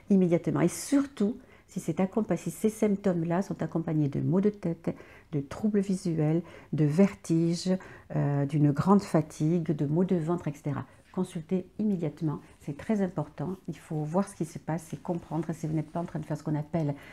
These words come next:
la toxémie gravidique, c'est une complication de fin de grossesse. Ce genre de choses peut arriver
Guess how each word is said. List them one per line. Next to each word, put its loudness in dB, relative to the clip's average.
la -2
toxémie 0
gravidique, -2
c'est -20
une -18
complication -2
de -2
fin -2
de 2
grossesse. -2
Ce -8
genre 4
de 2
choses -2
peut -6
arriver 0